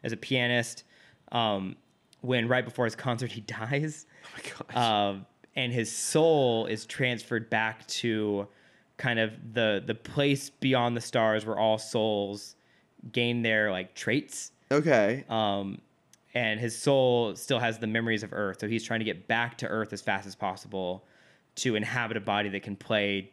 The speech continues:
Speaker 1: that performance.
Speaker 2: Oh my God.
Speaker 1: It's
Speaker 2: So
Speaker 1: a we-, it's, it's kind of like taking Inside Out one step further.
Speaker 2: Yeah, it's like a bit of Inside Out, a bit of Coco.
Speaker 1: Yeah, it's very metaphysical.
Speaker 2: It's all emotional manipulation.
Speaker 1: Yes.
Speaker 2: And I don't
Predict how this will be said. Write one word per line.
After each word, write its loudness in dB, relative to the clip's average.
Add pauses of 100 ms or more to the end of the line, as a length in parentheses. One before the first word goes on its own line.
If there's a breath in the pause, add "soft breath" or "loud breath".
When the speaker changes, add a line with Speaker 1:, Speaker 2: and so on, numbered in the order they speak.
(120)
Speaker 1:
that 0
performance. -12
Speaker 2:
Oh -16 (200)
my -20 (180)
God. -18 (400)
Speaker 1:
It's -2
Speaker 2:
So 2
Speaker 1:
a -2
we-, 2
it's, -2
it's -2
kind 0
of 2
like 4
taking 0
Inside 2
Out 2
one 2
step -2
further. 0
Speaker 2:
Yeah, 8
it's 4
like 2
a 6
bit 6
of 2
Inside 6
Out, 8
a -2
bit 4
of -4
Coco. 6
Speaker 1:
Yeah, 0
it's -8
very 4
metaphysical. 2
Speaker 2:
It's 6 (100)
all 10
emotional 2
manipulation. 6
Speaker 1:
Yes. -2
Speaker 2:
And 6
I 6
don't 4